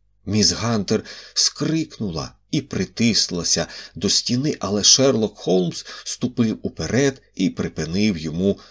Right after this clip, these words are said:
дорогу. "Ви негідник", мовив він. "Де ваша дочка?" Чоловік оглянув кімнату і позирнув на горіще. "Це я повинен спитати у вас",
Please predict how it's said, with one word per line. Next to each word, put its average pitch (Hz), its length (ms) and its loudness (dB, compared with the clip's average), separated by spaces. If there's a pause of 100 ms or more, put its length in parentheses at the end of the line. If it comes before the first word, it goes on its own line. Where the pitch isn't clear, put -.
дорогу. 92 640 0 (320)
"Ви 82 140 -8
негідник", 82 840 -2
мовив 73 320 -10
він. 64 240 -12 (640)
"Де 98 220 2
ваша 71 320 -4
дочка?" - 520 -6 (580)
Чоловік 92 560 0 (240)
оглянув 90 500 -2
кімнату 90 720 -2 (140)
і 85 80 -10
позирнув 85 600 -2
на 78 80 -4
горіще. 95 640 -2 (720)
"Це - 280 -4
я 64 260 -6
повинен 76 640 -8
спитати - 760 -6
у 147 100 -6
вас", 160 540 -2